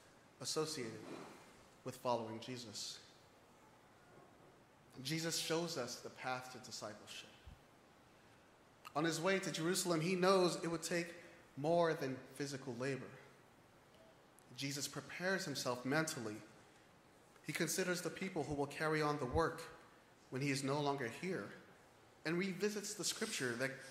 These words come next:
first gives us this information. Knowing this is not easy for most to understand,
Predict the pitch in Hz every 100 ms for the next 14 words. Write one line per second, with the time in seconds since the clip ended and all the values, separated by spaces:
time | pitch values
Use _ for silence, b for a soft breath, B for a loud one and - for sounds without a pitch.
0 | B B - - 214 208 - 202 175 175
1 | - 165 170 - 160 170 175 107 113 -
2 | - - - - - - - - - -
3 | - - - - - 135 180 185 175 185
4 | 170 156 156 156 147 143 113 107 - -
5 | - 147 139 151 151 - 139 131 - 160
6 | 156 139